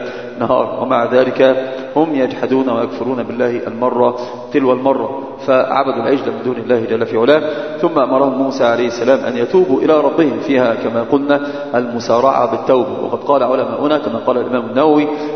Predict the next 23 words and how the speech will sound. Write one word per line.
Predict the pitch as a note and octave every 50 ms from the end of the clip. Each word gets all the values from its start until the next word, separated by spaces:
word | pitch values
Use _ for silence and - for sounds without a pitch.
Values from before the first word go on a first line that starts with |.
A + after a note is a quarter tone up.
| - - -
"تأخير | A2+ - - - - F3 D#3+ D3
التوبة | C3 - - - D#3 E3 D#3+ D3 D3 - - - B2 B2
ذنب | D3+ D#3+ - - B2+ B2+ A#2 A#2
لا | B2+ B2+
بد | B2+ C#3+ D3 C#3+ C#3 B2
من | C3+ C#3 C3+
أن | - B2+ B2+
يتوب | A#2 A2+ - C#3 B2 A#2+
المرء | A2 A#2 C3 C3 B2 - -
منه"، | B2+ C3+ B2 G#2 - - -
فتأخير | - - - - C#3+ C#3
التوبة | B2 A#2 C3 C#3+ D3 E3 E3 F3+ F3+ F3+ - - - - - - - G#2+
ذنب | A2+ D3 E3 F3 - - D3 D3+ C#3+ D3+ -
آخر | C#3 C#3 D3 C#3+ - C3+ C3 C3 C3 C3 C3 C3 C3 - -
انضم | A#2 A#2 - C#3+ D3 D3 C#3 B2+ B2
إلى | A#2 C#3+ C#3+ C3+ C3+ C3 - - - - -
الذنب | C3+ B2+ A#2 - D3+ D#3 D3 C3+
الذي | B2 C3+ C3 B2+ B2+
لا | B2+ C#3 C#3
بد | C3+ C#3 C#3 C3+
أن | B2+ B2+ C3+ C#3
يتوب | B2 A#2 A#2 - C#3 C3+ C3+
منه. | C3+ C3+ C3+ C3+ C3 B2